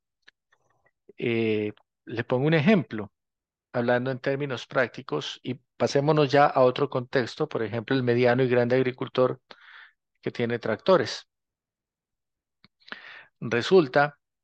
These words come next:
que le están trayendo una máquina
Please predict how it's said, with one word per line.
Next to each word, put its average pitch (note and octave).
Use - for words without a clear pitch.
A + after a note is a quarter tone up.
que A2+
le C3
están A2+
trayendo C3
una C3
máquina B2+